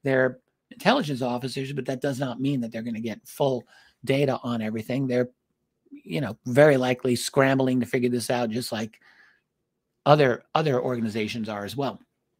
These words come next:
Now, the British, uh, the alleged British recovery is a little more sketchy, but in, uh,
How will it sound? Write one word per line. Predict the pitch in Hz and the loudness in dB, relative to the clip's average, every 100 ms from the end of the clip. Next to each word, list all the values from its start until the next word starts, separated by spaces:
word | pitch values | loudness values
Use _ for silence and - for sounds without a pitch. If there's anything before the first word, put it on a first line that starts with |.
| _ _ _ _ _ _ - - - - | _ _ _ _ _ _ -20 -18 -16 -6
Now, | - 160 | 4 4
the | 143 | 6
British, | 170 214 226 - - - | 8 8 8 4 -4 0
uh, | 147 | 2
the | 139 | 2
alleged | 135 - 127 120 | 4 4 4 4
British | 139 139 | 2 2
recovery | 147 - 127 127 120 | -2 0 2 2 2
is | |
a | 127 | 2
little | 156 185 | 2 2
more | 160 | 2
sketchy, | 131 - 131 - 143 | 0 0 -2 0 -2
but | 127 127 117 | 0 -2 -2
in, | 139 127 123 123 | -4 -2 0 -2
uh, | 120 | -4